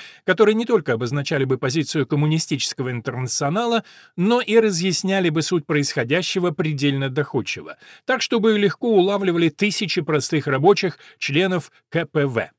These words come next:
С этой целью за несколько лет он написал множество брошюр, в том числе в сторону советской власти, "Спасем Испанию от фашизма" и "Чехословакию предали".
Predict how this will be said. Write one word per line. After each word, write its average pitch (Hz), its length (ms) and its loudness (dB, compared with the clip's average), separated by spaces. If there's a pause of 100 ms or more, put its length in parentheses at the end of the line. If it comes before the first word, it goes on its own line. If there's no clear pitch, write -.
(800)
С - 120 0
этой 294 200 2
целью 233 320 4
за 180 120 2
несколько 156 460 0
лет 180 200 0
он 175 120 0
написал 165 420 0
множество 170 640 -2
брошюр, 143 480 -4
в - 80 -20
том 214 200 2
числе 196 560 0
в - 80 -14
сторону 151 520 2
советской 123 500 -4
власти, 175 640 0 (240)
"Спасем 196 500 0
Испанию 135 440 -2
от 113 80 -12
фашизма" 202 520 -2
и 214 280 -4
"Чехословакию 156 1000 0
предали". 113 560 -6